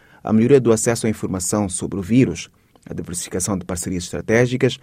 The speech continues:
e o maior acesso dos jovens ao apoio financeiro. As recomendações foram baseadas na opinião de cinco mil jovens de setenta e nove países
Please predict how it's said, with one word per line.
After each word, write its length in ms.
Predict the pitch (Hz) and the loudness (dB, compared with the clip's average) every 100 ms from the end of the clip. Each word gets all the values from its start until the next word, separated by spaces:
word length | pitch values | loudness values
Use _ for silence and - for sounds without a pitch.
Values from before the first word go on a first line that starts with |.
| _ - - | _ -14 0
e 100 | 120 | 4
o 60 | |
maior 260 | 151 139 135 | 4 4 4
acesso 440 | 131 127 120 - | 2 2 0 -2
dos 100 | - | -8
jovens 500 | 87 104 110 117 110 - | 0 2 4 2 -2 -4
ao 140 | 101 | -4
apoio 240 | 90 101 90 | -4 -4 -4
financeiro. 720 | 90 95 95 - 127 - - _ _ _ _ _ - | -4 -4 -2 4 4 4 -2 _ _ _ _ _ -6
As 100 | 95 | -6
recomendações 800 | - 82 82 - 117 131 135 - _ _ _ | -6 -8 -8 -2 2 2 0 -6 _ _ _
foram 220 | - 190 | -2 4
baseadas 440 | 165 135 139 131 | 4 4 4 2
na 120 | 120 117 | 2 0
opinião 440 | 110 120 123 113 | 0 0 2 0
de 140 | 101 | -2
cinco 340 | 95 - 190 170 | -4 -2 -2 0
mil 200 | 131 104 | 0 2
jovens 360 | 104 104 95 | 2 2 0
de 80 | 87 | -6
setenta 280 | - 135 123 | -4 -2 0
e 20 | |
nove 200 | 107 92 | 0 -2
países 500 | 92 104 147 147 - | 0 2 2 0 -6